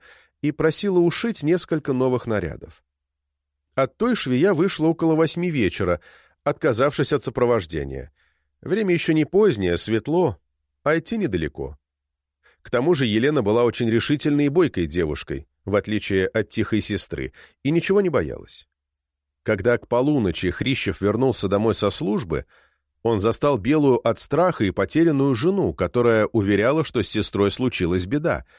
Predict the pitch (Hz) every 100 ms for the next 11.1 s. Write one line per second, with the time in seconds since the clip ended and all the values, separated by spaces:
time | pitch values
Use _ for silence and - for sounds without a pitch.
0 | _ _ _ _ - 104 131 143 135 113
1 | 117 131 113 117 113 117 98 107 104 101
2 | 95 156 107 87 80 85 104 98 - 104
3 | 90 104 110 113 107 98 104 151 175 101
4 | 87 82 98 92 87 - 98 95 107 117
5 | 113 117 67 60 - _ _ _ _ _
6 | _ _ - - - 113 202 - 135 120
7 | 117 160 170 143 113 131 127 123 175 165
8 | 143 - 143 156 202 120 - 82 87 117
9 | 113 117 101 117 - 123 113 107 131 104
10 | 104 117 127 113 104 - 107 123 104 71